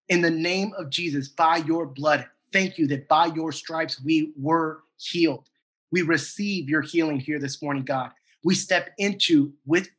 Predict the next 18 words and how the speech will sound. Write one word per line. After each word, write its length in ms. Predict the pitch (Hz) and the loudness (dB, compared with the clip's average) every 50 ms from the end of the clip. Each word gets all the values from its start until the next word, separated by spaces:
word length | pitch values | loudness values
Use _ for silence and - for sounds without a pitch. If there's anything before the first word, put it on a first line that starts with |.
| _ | _
faith, 320 | - 226 190 147 123 - - _ _ _ _ _ _ _ _ _ - | 0 2 2 2 0 -4 -10 _ _ _ _ _ _ _ _ _ -2
a 160 | 165 143 143 | 0 0 2
powerful 380 | - - 175 185 190 185 196 170 | 4 6 6 6 6 4 0 0
declaration 720 | 151 185 175 - - 165 160 170 160 139 - - 123 123 123 | 2 2 2 2 0 0 2 2 0 0 -2 -4 -6 -4 -4
that 200 | 151 147 - 151 | -4 -4 -4 -4
we 180 | 170 190 196 | -2 -2 -2
will 200 | 190 180 170 147 | 0 0 -2 0
return 520 | 139 147 135 139 - - 175 180 196 208 202 | 2 0 -2 -2 -2 0 2 2 2 2 -2
to 100 | - 220 | -8 -10
church, 500 | - - - 196 220 277 - - - - - _ _ _ _ _ _ _ _ _ - | -8 -6 -4 -4 -6 -6 -6 -8 -10 -10 -14 _ _ _ _ _ _ _ _ _ 0
that 180 | 147 175 165 | 0 2 2
we 100 | 165 185 | 2 2
will 140 | 190 180 165 | 2 2 2
be 140 | 143 151 131 | 2 0 -2
free 400 | - - - 165 170 196 220 - 208 | -2 -4 -2 0 0 0 0 -2 -6
of 120 | 208 - | -6 -4
this 180 | 165 156 - - | -4 -4 -6 -6
affliction, 540 | 135 - - 180 185 - - 226 226 240 | -10 -8 -8 -6 -6 -4 -4 -4 -4 -6